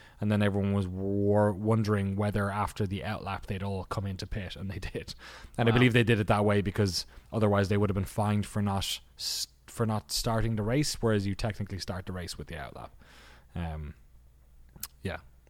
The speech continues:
Speaker 1: I think that's it. Sorry, not outlap. I always refer to it as outlap. It's not outlap, is it? It's
Speaker 2: It's the
Speaker 1: it's
Speaker 2: formation lap?
Speaker 1: formation, formation lap, sorry, yeah.
Speaker 2: Yeah.
Speaker 1: Um, I got two more emails here.
Speaker 2: Okay, yeah.
Speaker 1: Uh, we got a bunch of emails, actually. Sorry we don't get around to every single one of them. Um, but I do read them and laugh at the lot, a lot of them.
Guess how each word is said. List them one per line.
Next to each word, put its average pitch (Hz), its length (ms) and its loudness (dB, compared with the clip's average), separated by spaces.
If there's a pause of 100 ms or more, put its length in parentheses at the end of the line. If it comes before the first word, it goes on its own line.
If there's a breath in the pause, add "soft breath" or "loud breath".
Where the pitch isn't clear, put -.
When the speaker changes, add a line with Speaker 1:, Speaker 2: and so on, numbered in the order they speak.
(200)
Speaker 1:
I 98 80 -8
think - 360 -14
that's - 160 -8
it. - 140 -8
Sorry, 123 180 2
not 135 160 0
outlap. 98 320 -4
I - 20 4
always 175 160 4
refer 156 160 4
to 135 100 2
it 104 80 0
as 95 40 -6
outlap. - 400 -6
It's - 120 -8
not 131 120 -2
outlap, - 340 -8
is 104 140 -6
it? 82 80 -10
It's - 320 -10
Speaker 2:
It's - 160 -12
the 117 220 0
Speaker 1:
it's - 100 -14
Speaker 2:
formation 135 480 0
lap? 165 80 4
Speaker 1:
formation, 127 520 8
formation 127 540 4
lap, 78 180 -6
sorry, 76 300 -6
yeah. 101 300 -6 (560 soft breath)
Speaker 2:
Yeah. 98 160 -4
Speaker 1:
Um, 87 120 -6
I 147 80 6
got 160 120 10
two 185 100 8
more 180 120 10
emails 180 260 8
here. 208 160 -2 (280)
Speaker 2:
Okay, 208 200 10
yeah. 220 100 6 (560)
Speaker 1:
Uh, 127 160 4
we 151 60 6
got 202 80 12
a 190 60 12
bunch 160 160 10
of 117 120 8
emails, 107 180 6
actually. 104 180 2
Sorry 143 180 8
we 123 80 6
don't 110 80 4
get 101 140 4
around 98 140 2
to 101 100 -4
every 92 100 -4
single 95 220 -4
one 95 100 -2
of 90 60 -2
them. 90 180 -6
Um, 98 220 -4
but 107 100 0
I 120 60 4
do 147 100 6
read 139 180 6
them 123 140 4
and 113 180 2
laugh 139 280 4
at 123 80 -6
the 123 100 2
lot, 131 240 4
a 110 100 -2
lot 131 200 4
of 107 80 0
them. 92 140 -2